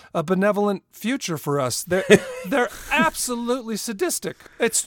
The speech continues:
Speaker 2: Yeah.
Speaker 1: twisted beyond belief. And I feel so sad for the people who think that that kind of traumatic, invasive abuse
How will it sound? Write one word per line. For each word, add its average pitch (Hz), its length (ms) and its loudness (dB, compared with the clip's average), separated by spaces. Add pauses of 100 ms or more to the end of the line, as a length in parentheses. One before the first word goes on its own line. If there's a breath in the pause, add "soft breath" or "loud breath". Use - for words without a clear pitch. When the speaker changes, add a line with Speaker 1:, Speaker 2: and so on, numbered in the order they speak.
Speaker 2:
Yeah. 170 140 4
Speaker 1:
twisted 156 400 0
beyond 214 340 0
belief. 226 280 -2
And 196 160 0
I 220 180 2
feel 233 340 0 (380 loud breath)
so 240 320 2
sad 226 480 0
for 196 240 -2
the 175 80 -6
people 196 360 -2
who 185 140 0
think 214 360 -4
that 151 160 -4
that 160 180 0
kind 180 180 -2
of 151 120 -4
traumatic, 170 760 0
invasive 165 840 0
abuse 143 760 -2